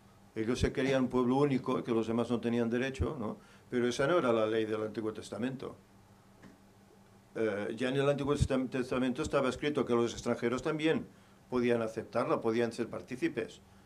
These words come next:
incluso de la adoración en el templo, incluso si eran fieles, si aceptaban todos esos preceptos, ¿no? Pero, ¿qué pasa? Que ellos habían puesto doctrinas de hombres y se habían hecho un pueblo singular, solo los judíos,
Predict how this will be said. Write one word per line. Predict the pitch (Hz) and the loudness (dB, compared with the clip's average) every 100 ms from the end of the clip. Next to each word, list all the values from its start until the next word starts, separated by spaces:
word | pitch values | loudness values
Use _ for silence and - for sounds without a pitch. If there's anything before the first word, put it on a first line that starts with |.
| - - - | -20 -18 -8
incluso | 123 143 147 147 | -4 0 4 6
de | 139 | 6
la | 135 | 6
adoración | 120 120 110 120 135 127 98 - - - | 4 2 2 0 0 0 -4 -12 -20 -8
en | 120 | 0
el | 120 110 | 0 0
templo, | 127 135 117 | -2 -2 -2
incluso | 104 139 160 131 | -2 -2 -2 -2
si | - 113 | 0 0
eran | 113 | 0
fieles, | 107 127 175 - - - - - - - | 2 2 2 0 -10 -20 -20 -20 -20 -18
si | - 117 | -4 0
aceptaban | 113 117 107 123 117 120 | 0 0 0 4 4 4
todos | 117 120 | 4 2
esos | 113 113 | 2 -4
preceptos, | 104 - 151 - 110 | -6 -4 -4 -2 -4
¿no? | 95 165 - - - - - - - - - - - - - - | -4 -8 -10 -18 -20 -20 -20 -20 -20 -20 -20 -20 -20 -20 -20 0
Pero, | 143 151 190 127 | 4 6 6 4
¿qué | 117 147 | 0 0
pasa? | 151 - 107 | 2 2 0
Que | 107 | -2
ellos | 120 127 | -2 -2
habían | 135 139 139 | -2 0 0
puesto | 147 143 | -2 -2
doctrinas | 113 110 131 123 123 | 0 0 0 0 2
de | 131 | 2
hombres | 156 127 156 - - - - - | 2 2 -4 -6 -14 -20 -20 -16
y | - | -6
se | 127 | -2
habían | 123 135 | 0 2
hecho | 135 135 | 0 -4
un | 147 | -4
pueblo | 127 143 143 165 | 4 4 4 0
singular, | 147 127 139 123 107 - - - - - - - | 0 0 2 2 0 -10 -20 -20 -20 -20 -20 -12
solo | - 165 190 226 - | 0 2 4 0 0
los | 147 | -2
judíos, | - 127 113 - | -2 -2 -2 -4